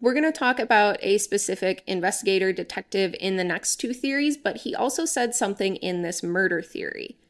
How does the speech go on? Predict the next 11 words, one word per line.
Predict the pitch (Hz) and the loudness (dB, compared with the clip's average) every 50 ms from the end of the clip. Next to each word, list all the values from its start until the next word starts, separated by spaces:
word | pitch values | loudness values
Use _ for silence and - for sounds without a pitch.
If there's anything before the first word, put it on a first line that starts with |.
| _ _ _ | _ _ _
He | _ - - 302 | _ 0 2 2
said, | 302 - - - 190 170 165 175 208 240 - _ _ _ | 2 2 2 2 2 2 2 -2 -4 -4 -6 _ _ _
quote, | - - 254 233 220 208 - - | 2 6 8 8 8 8 6 0
"Perhaps | - - 247 233 - - 220 233 247 247 - - | -4 -2 -2 -2 2 6 6 6 6 4 2 -2
she | - 240 226 | 0 2 2
was | 208 196 - | 4 2 2
fussing | - - 180 185 - 180 175 170 | 0 -2 -2 0 0 0 -2 -2
on | 160 160 | -2 -2
the | - - | -4 -6
trip | - - - - 233 220 - - | -6 -6 0 2 2 2 2 0
west | 180 214 254 269 285 277 - - - - | 2 4 4 4 4 2 0 -4 -4 -6